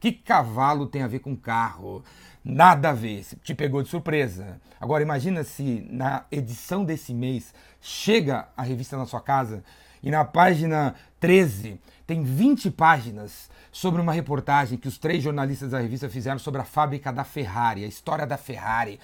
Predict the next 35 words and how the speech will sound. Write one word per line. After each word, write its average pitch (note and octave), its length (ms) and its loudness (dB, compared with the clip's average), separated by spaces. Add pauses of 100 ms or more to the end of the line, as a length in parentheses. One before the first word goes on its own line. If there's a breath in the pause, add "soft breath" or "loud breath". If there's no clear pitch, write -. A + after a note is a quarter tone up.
(280 loud breath)
Os - 80 -20
caras E3 200 2
foram D#3+ 160 0
até E3+ 160 -2
a F3 60 0
Itália, B2 440 -2
estudaram C#3 380 -6
um - 20 -6
monte E3+ 140 -4
de C3 80 -6
coisa C#3 320 -4
sobre B2 160 -6
a A#2 40 -6
Ferrari A2+ 440 -2
e F#2 40 -12
tal. C3 380 6 (320 loud breath)
Você C3+ 220 -6
gosta D#3 200 4
de C3+ 100 -2
carro, C#3+ 260 2
você D#3 100 -6
assina E3+ 240 -6
a D3+ 40 -4
revista C3+ 260 -6
de A2 120 -8
carro C#3+ 360 2
e C3+ 80 -10
tem C#3+ 160 -6
uma C3+ 80 -4
história A#2+ 340 -4
sobre A#2+ 180 -8
a - 40 -10
Ferrari A2 340 -6
com A#2+ 140 -10
pro-, A#2+ 200 -8